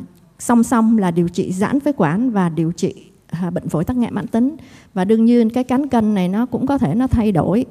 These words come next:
Có khi giãn phế quản nhiều thì chúng ta lưu ý những thuốc điều trị giãn phế quản nhiều. Mà bệnh phổi tắc nghẽn mãn tính nhẹ hơn thì chúng ta sử dụng những thuốc điều trị bệnh phổi tắc nghẽn mãn tính nhẹ hơn.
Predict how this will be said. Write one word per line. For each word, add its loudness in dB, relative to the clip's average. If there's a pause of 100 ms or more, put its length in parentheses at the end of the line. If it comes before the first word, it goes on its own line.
(120)
Có -2
khi 2
giãn 2
phế 4
quản 2
nhiều 4
thì 0
chúng 0
ta 2
lưu 6
ý 2
những 0
thuốc -2
điều 0
trị -6
giãn -4
phế -2
quản 0
nhiều. 4 (440)
Mà -2
bệnh -2
phổi -2
tắc -6
nghẽn -2
mãn -6
tính -2
nhẹ -2
hơn -2
thì -4
chúng -2
ta -2
sử -6
dụng -4
những -6
thuốc -4
điều -2
trị -10
bệnh -10
phổi -4
tắc -6
nghẽn -4
mãn -12
tính -2
nhẹ 0
hơn. -4